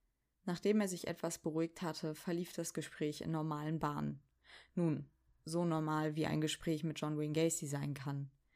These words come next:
Natürlich kamen sexuelle Anspielungen. Für Jason war es in diesem Moment einfach zu viel. Er versuchte, sich aus dem Gespräch zu verabschieden, Gacy abzuwürgen, indem er sagte, dass seine Mutter nach ihm rufen würde. „Ich komme gleich, Mom“,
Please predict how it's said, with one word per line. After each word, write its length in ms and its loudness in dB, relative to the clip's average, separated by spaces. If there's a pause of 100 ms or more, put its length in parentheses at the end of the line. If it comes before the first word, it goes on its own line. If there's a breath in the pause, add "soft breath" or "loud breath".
(380 loud breath)
Natürlich 500 4
kamen 280 0
sexuelle 540 0
Anspielungen. 760 -2 (300)
Für 200 -2
Jason 540 2 (120)
war 260 0
es 140 -2
in 220 -2
diesem 240 -2
Moment 360 -2
einfach 300 -2
zu 180 -8
viel. 400 0 (220 soft breath)
Er 100 0
versuchte, 440 -2
sich 260 -4
aus 100 -2
dem 160 0
Gespräch 440 -4
zu 100 -6
verabschieden, 720 -6 (360)
Gacy 380 0
abzuwürgen, 760 -2 (320 loud breath)
indem 240 4
er 100 4
sagte, 380 2
dass 180 2
seine 220 2
Mutter 300 0
nach 240 -2
ihm 80 0
rufen 400 -4
würde. 320 -2 (920 loud breath)
„Ich 180 10
komme 300 10
gleich, 360 6
Mom“, 400 6